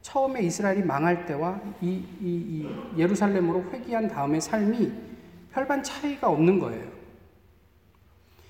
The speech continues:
그럴 수밖에 없는 불가피한 이유가 있었겠죠. 그렇지만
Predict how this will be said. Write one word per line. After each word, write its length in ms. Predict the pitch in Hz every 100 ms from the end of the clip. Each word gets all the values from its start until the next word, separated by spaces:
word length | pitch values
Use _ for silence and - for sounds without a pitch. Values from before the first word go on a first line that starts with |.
| - -
그럴 160 | 208
수밖에 360 | 277 294 285 285
없는 240 | 240 247
불가피한 800 | 214 226 247 240 - 233 233 233
이유가 340 | 196 214 214 226
있었겠죠. 800 | 185 180 269 - - - 147 117
그렇지만 880 | 214 233 - 214 233 151 - -